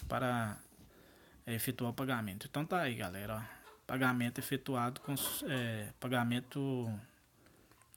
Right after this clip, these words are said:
é, já feito, beleza? E aqui tá o, a identificação do pagamento, né? Que é o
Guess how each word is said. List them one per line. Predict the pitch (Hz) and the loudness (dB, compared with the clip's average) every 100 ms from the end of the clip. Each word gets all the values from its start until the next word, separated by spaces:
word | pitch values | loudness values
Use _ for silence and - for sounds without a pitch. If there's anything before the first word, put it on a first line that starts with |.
| - - - - - - | -20 -20 -20 -20 -12 0
é, | 135 117 | 2 4
já | 117 143 | 4 4
feito, | - 113 - - | 4 2 0 -2
beleza? | 107 127 175 170 - - - - - | 2 2 2 -2 -8 -16 -16 -14 -4
E | 127 | -2
aqui | 123 135 | 0 0
tá | 135 135 | 2 4
o, | 151 143 | 4 2
a | |
identificação | 135 139 131 - 135 135 | 2 2 0 0 0 0
do | 127 | -2
pagamento, | 139 139 123 107 - 120 | -2 0 0 -2 -4 -4
né? | 135 156 | -4 -2
Que | 120 | -2
é | |
o | 117 110 107 | 0 0 -2